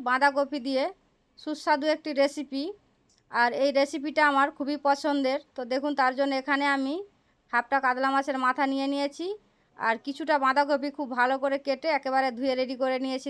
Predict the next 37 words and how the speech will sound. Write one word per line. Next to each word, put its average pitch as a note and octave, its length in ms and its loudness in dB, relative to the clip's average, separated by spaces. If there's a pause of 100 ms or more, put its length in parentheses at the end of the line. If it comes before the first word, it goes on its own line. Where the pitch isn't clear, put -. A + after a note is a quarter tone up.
দেখুন। D4 260 -4 (540)
আর B3 160 2 (100)
এখানে D#4 260 0 (100)
আমি D4 180 0 (380)
একটা C#4 140 -2 (100)
বড় C4 180 4
সাইজের C#4+ 360 0 (100)
আলু C#4 240 4
ডুমু C#4 240 0
ডুমু C#4 220 0
করে C#4 220 2
কেটে C#4 200 -2 (100)
ধুয়ে B3 280 -4
নিয়েছি। G3 340 -8 (720)
তো B3+ 40 -8 (120)
প্রথমে D#4+ 400 2 (140)
আমি D4+ 180 2 (340)
কাতলা C4 280 0
মাছের C#4+ 360 0
মাথাটা C#4 360 2
ভেজে C#4 280 0
নেব। C4 140 -2 (160)
তার C4 200 4
জন্য C#4 140 -2 (100)
দেখুন, C#4+ 280 -4
কড়াইয়ের C4 360 2
মধ্যে C4+ 200 -2 (100)
দিয়ে C4+ 200 0
দিচ্ছি C4+ 280 -12 (160)
সরিষার B3+ 360 -6
তেল C#4 200 -4
পরিমাণ C4+ 300 0 (100)
মতো C#4 220 0 (180)
আর A#3+ 80 2 (140)
অল্প A#3+ 160 -2 (100)
হলুদ C4 260 -4
গুঁড়ো। D4 200 0